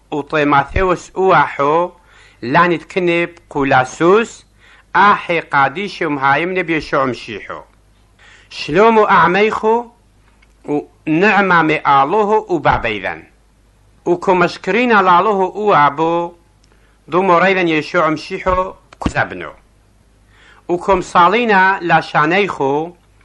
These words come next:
هامينا قد شامعينا إيهاي منوثاثخو،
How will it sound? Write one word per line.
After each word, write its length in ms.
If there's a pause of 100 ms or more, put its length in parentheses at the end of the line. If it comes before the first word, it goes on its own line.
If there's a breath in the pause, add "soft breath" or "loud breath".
(380 soft breath)
هامينا 460
قد 200
شامعينا 800
إيهاي 240
منوثاثخو، 960